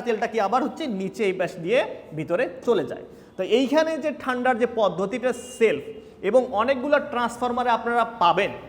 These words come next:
যে এগুলোর মধ্যে ফ্যান লাগানো থাকে, বিশেষ করে বড় বড় সাবস দেখবেন যে আমাদের কুলিং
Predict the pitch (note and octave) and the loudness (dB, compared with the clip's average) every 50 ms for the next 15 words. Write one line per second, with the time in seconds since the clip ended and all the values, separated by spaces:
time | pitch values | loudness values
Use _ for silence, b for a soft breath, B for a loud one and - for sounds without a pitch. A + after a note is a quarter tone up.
0 | B B B B B E3 C#3+ F3 A3 B3+ D#4+ A4 - - - - - G3+ A3 A3 | B B B B B -2 4 6 8 8 6 4 -2 -10 -10 -4 4 4 4 4
1 | A#3+ C4+ C#4 B3+ A#3 A#3+ A#3+ A3+ C4+ C4 C4 - - - G#3+ G#3+ G#3+ G#3+ G#3 G3+ | 6 4 4 4 4 2 2 2 0 -2 -2 -4 -10 -2 0 0 0 0 2 2
2 | F#3+ F3 F3+ F3+ F#3 F3+ F#3 F3 E3 D3+ D#3+ F3 G3+ A3+ A3+ - A3 A3 F#3 F3 | 2 2 2 0 0 0 -2 -2 -2 -2 -4 -4 -6 -6 0 2 2 2 4 4
3 | F#3 F#3+ F#3+ G3 G#3 G3+ G3+ - G3 F3 F3 - - F3 F#3+ E3+ E3+ G3 B3+ - | 4 6 6 6 4 2 2 2 0 0 0 -2 -4 -4 -6 -4 -2 -2 -2 -2
4 | - B B B B B F3 E3 F#3 A#3 A#3 F#3 G3+ G3+ G#3 G3+ G#3+ B3+ C#4+ - | -4 B B B B B -2 4 6 6 8 8 6 6 6 8 8 8 8 8
5 | - - - - - - - - - - - - - - - - - E3+ A3 B3 | 4 -6 -8 -12 -16 -18 -20 -20 -20 -20 -20 -20 -20 -20 -20 -20 -8 -6 -4 -2
6 | C4 | -2